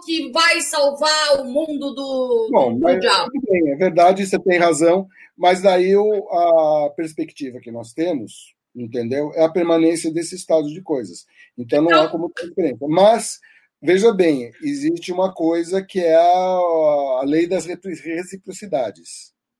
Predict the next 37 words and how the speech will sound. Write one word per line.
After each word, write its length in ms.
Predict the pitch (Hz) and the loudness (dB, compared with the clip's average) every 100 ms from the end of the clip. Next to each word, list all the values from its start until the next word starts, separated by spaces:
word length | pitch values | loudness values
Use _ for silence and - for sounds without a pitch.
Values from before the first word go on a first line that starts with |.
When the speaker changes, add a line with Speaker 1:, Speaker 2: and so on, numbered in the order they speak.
| _ 117 | _ -16
Speaker 2:
Isso 220 | 113 151 | -8 -4
é 40 | |
uma 180 | 147 160 | 2 4
lei 400 | 151 151 170 190 190 - _ | 4 2 0 -4 -10 -20 _
de 120 | 123 151 | -4 -2
um 960 | 170 180 170 160 151 143 131 127 117 | -2 -4 -4 -4 -4 -6 -8 -12 -12
compêndio 560 | 117 147 147 143 131 123 | -8 -8 -4 -4 -4 -8
de 100 | 113 | -14
dialética 640 | 113 127 117 127 - 165 | -4 0 2 0 -4 -12
que, 100 | 156 | -14
inclusive, 520 | 185 160 131 143 151 | -8 -6 -2 -2 -2
não, 480 | 160 175 156 135 127 120 | -4 -2 -2 -2 -4 -4
muita 220 | 160 165 | -4 0
gente 220 | 165 - | -2 -2
pensa 200 | 147 - | -6 -4
que 120 | 127 | -6
dialética 440 | 131 123 131 - 143 | 0 2 0 -4 -6
é 40 | |
uma 120 | 135 | -6
coisa 240 | - 117 117 | -8 -12 -10
de 120 | 120 | -12
esquerda, 420 | 117 131 139 151 | -10 -4 -2 0
mas 180 | 156 156 | 0 2
é 60 | |
bom 180 | 151 151 | 0 0
lembrar 280 | 143 127 143 | -2 -2 -2
que 120 | 143 | -4
Hegel 480 | 131 139 147 160 160 | -4 -2 2 4 6
era 160 | 151 160 | 6 4
um 120 | 156 | 2
ideólogo 560 | 147 143 131 147 143 | 0 0 0 -2 -4
de 100 | 143 | -6
direita. 500 | 143 160 120 95 - - _ - - - - - | -10 -8 -6 -8 -14 -20 _ -20 -20 -20 -20 -14
Então, 460 | 127 175 196 214 | 0 4 6 6
Speaker 1:
Hum. 80 | - - | 2 0
Speaker 2:
vamos 380 | 151 202 220 165 | 0 2 4 4
lá. 160 | 123 | 2